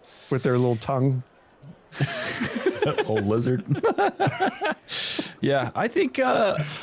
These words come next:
Speaker 2: I think there's, uh, Sonny, I think that's, I think that's a good point. I think you're probably going to see that because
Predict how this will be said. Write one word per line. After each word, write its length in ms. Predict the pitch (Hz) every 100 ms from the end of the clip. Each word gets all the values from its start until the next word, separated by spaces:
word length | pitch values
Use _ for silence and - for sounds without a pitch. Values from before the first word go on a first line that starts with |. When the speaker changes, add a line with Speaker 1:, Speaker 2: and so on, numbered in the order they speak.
| -
Speaker 2:
I 120 | 175
think 240 | 233 214
there's, 340 | 180 185 180 175
uh, 300 | 165 160 156
Sonny, 260 | - 190
I 60 | 214
think 120 | 269
that's, 520 | 202 190 - - - - - -
I 20 |
think 140 | 202 294
that's 220 | 277 214
a 40 |
good 280 | 185 190 185
point. 260 | - 220 151
I 60 |
think 180 | 147 156
you're 80 | 139
probably 520 | - - 147 180 175
going 320 | 156 160 160 151
to 80 |
see 300 | 139 143 156
that 400 | 151 104 78 - -
because 640 | 110 131 127 120 113